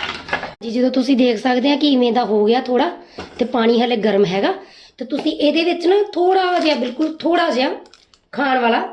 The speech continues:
ਸੋਡਾ ਪਾ ਦਿਓ, ਤਾਂ ਜੋ ਜਿਹੜੀ ਮੈਲ ਵੈਸੇ ਤਾਂ ਸਾਰੀ ਨਿਕਲ ਗਈ, ਤਾਂ ਜੋ ਜਿਹੜੀ ਥੋੜ੍ਹੀ ਬਹੁਤੀ ਰਹਿ ਗਈ ਆ, ਉਹ ਇੱਕਦਮ ਫੇਰ ਇਸ ਤਰ੍ਹਾਂ ਦੇਖੋ, ਫਿਰ ਇੱਕਦਮ ਬਬਲ ਜਿਹੇ ਬਣਨ ਲੱਗ ਜਾਣਗੇ। ਜਿਹੜੀ ਵਿੱਚ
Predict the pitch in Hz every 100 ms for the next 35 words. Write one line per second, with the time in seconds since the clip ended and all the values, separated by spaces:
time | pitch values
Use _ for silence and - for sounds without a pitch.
0 | - _ _ _ _ - 269 233 294 247
1 | 156 143 - - _ _ _ _ - 285
2 | 277 277 269 285 311 294 247 240 262 277
3 | - 254 247 285 294 294 269 269 - 277
4 | 311 392 - - _ _ - _ - 254
5 | 254 302 - 294 311 - 240 240 247 269
6 | 269 233 208 302 330 - - - 294 277
7 | 285 240 277 277 220 262 359 - _ _
8 | _ _ _ _ - 233 - 214 190 165
9 | - - _ _ _ _ _ _ 254 277
10 | - 254 254 226 254 247 233 220 220 208
11 | 254 277 247 262 269 247 254 -